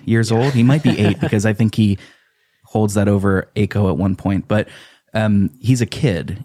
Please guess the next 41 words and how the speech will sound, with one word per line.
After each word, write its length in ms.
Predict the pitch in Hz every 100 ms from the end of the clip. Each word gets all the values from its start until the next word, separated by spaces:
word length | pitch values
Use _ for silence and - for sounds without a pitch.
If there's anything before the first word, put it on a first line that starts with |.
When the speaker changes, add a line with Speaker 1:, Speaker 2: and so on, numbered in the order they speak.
| -
Speaker 1:
and 440 | 107 104 104 98
a 80 | 107
lot 240 | 107 107
of 140 | 120 110
these 180 | 110 -
discussions 720 | 98 - 107 - 104 101 -
begin 840 | 110 98 101 123 131 92 92 95 -
with 160 | 104
him 560 | - 107 104 101 98 - _ _ -
parsing 520 | - 117 127 107 98
through 220 | - 101
what 180 | 101 101
it 80 | 87
means 300 | 101 101 -
to 100 | 98
live 300 | 98 101 101
and 120 | 104
what 80 | 98
it 60 | 95
means 240 | 98 98
to 100 | -
die 560 | 98 107 113 107 104 104
and 380 | 98 101 104 98 - - _ _ _
where 440 | 101 107 107 107
he 240 | 104 - 113
fits 300 | - 107 -
in 380 | 160 156 104 -
all 160 | 104 101
this. 260 | 104 107 -
It, 160 | 113
it 160 | 101 104
parses 440 | 127 139 - 104
them 280 | 104 104 104
in 400 | 104 104 101 - -
simple 380 | - 123 127 107
language, 560 | 104 113 147 - - - - _ _ _ _
and 160 | - 110
it's, 420 | 107 - - - _ _ _ _ _ _ _ _ -
it's, 180 | 127 -
it's 200 | 127 98
beautiful. 460 | 110 143 165 104